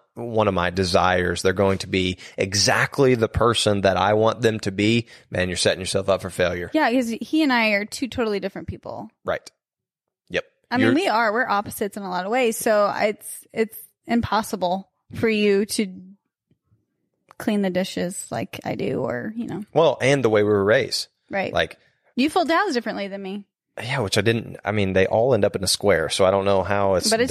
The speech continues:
Speaker 1: different,
Speaker 2: true.
Speaker 1: but
Speaker 2: I
Speaker 1: it's
Speaker 2: mean
Speaker 1: true. Um, but, like, you know,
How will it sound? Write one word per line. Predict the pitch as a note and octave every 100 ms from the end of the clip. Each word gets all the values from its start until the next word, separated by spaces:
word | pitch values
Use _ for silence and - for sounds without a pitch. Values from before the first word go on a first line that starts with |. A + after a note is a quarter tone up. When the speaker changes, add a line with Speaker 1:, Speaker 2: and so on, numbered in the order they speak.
| F#2
Speaker 1:
different, | F4 G4+
Speaker 2:
true. | D4
Speaker 1:
but | -
Speaker 2:
I |
Speaker 1:
it's | A#3
Speaker 2:
mean | A3+
Speaker 1:
true. | - F#2 F2 C#4+ - - - -
Um, | A#2 A2+ G2 F#2 G2 -
but, | C3+ C#3 D3+
like, | C3+ A#2+ - - _ _ -
you | G#2+
know, | G2+